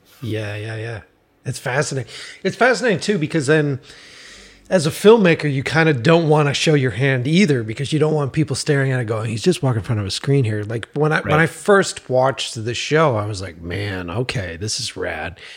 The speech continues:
Speaker 1: And my, my first thought was like, "How the fuck did they pull this off on a T V schedule?" You know what I
Speaker 2: Yeah.
Speaker 1: mean? And, and ultimately, that's the purpose of this whole thing, is to try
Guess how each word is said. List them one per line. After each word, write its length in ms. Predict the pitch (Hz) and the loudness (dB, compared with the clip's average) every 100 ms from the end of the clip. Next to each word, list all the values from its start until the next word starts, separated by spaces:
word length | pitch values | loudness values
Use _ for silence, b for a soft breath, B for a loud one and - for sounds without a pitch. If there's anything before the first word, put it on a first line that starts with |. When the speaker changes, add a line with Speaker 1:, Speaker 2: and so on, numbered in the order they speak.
| B | B
Speaker 1:
And 140 | 147 143 | -4 -2
my, 140 | 147 | -2
my 120 | 143 143 | -2 -4
first 420 | - 165 - - | 0 0 0 0
thought 300 | 135 131 131 | 4 4 2
was 160 | 120 | -2
like, 180 | 117 104 | -2 -4
"How 120 | 107 156 | -2 -2
the 80 | |
fuck 280 | 147 - 127 | -2 -2 0
did 100 | - | 0
they 100 | 110 | 0
pull 220 | 110 131 117 | 0 0 0
this 180 | 107 | 0
off 240 | 104 104 - | -2 -2 -4
on 100 | 90 | -8
a 60 | |
T 240 | - - 131 | -8 -2 -2
V 200 | 113 120 | 2 0
schedule?" 560 | 117 - 90 85 - - _ _ | 0 -4 -6 -8 -12 -16 _ _
You 100 | 117 | -4
know 80 | 110 | 0
what 100 | 110 | 4
I 20 | |
Speaker 2:
Yeah. 60 | 113 | 4
Speaker 1:
mean? 380 | 117 120 120 113 - | 4 2 2 -2 -2
And, 240 | 139 - _ | -2 -4 _
and 120 | 156 156 | -2 6
ultimately, 760 | - - 208 147 135 131 117 B B B B _ | 6 6 0 0 0 0 -2 B B B B _
that's 260 | - 240 - | -4 -4 -6
the 80 | |
purpose 380 | 127 175 143 - | 0 0 0 -2
of 100 | 139 | -2
this 140 | 120 120 | -2 0
whole 180 | 143 123 | 0 0
thing, 360 | 214 220 123 | 0 0 -2
is 160 | 120 123 | -6 -8
to 80 | 123 | -4
try 600 | - 147 143 139 131 | 0 4 4 4 4